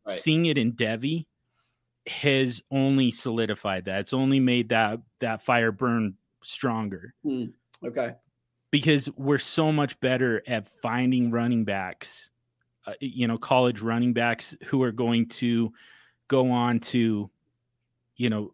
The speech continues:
Speaker 2: fantasy viable careers in the N F L. We're
Speaker 1: Yeah.
Speaker 2: so much better at that with running backs than any other position. It's significantly better. So,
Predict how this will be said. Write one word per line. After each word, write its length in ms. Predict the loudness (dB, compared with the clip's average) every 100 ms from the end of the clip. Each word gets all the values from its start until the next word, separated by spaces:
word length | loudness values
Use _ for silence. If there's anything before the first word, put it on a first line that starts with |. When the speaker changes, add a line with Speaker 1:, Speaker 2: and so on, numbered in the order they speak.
| -14
Speaker 2:
fantasy 600 | -4 0 2 2 0 -4
viable 580 | -4 -2 -2 -2 -2 -4
careers 540 | -4 -2 0 -2 -2
in 80 | 0
the 100 | 0
N 100 | -2
F 180 | -6 -4
L. 260 | -4 -4 -10 -20 -6
We're 120 | -4
Speaker 1:
Yeah. 60 | 2
Speaker 2:
so 140 | 4
much 240 | 6 4
better 240 | 4 4 4
at 100 | 2
that 200 | 0 0
with 160 | -2 -2
running 320 | 0 2 2
backs 360 | 0 -2 -4
than 140 | -6 -4
any 180 | -4 -4
other 180 | -6 -8
position. 600 | -8 -8 -8 -10 -14 -20 _ _ _ _ _ _ _ _ _ _
It's 200 | -6 -4
significantly 840 | 2 4 6 2 0 -6 -6 -6 -8
better. 420 | -8 -10 -12 -16 _ _ _ _ _ _ _ _ _ _
So, 360 | -2 2 2 0